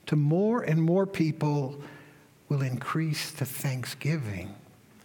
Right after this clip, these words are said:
to the glory of God." You know, when people discovered the grace of God in Christ, they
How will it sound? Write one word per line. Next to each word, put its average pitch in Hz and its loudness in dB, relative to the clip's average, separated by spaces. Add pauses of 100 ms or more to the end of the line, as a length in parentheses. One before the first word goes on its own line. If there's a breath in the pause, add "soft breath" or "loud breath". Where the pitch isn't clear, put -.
(360 loud breath)
to 170 2
the 151 4
glory 170 4
of 139 0
God." 127 0 (1040 loud breath)
You 202 4
know, 202 6
when 190 4
people 262 4
discovered 190 4
the 165 4
grace 190 2
of 156 2
God 190 2 (460 loud breath)
in 180 4
Christ, 202 2 (800)
they 147 4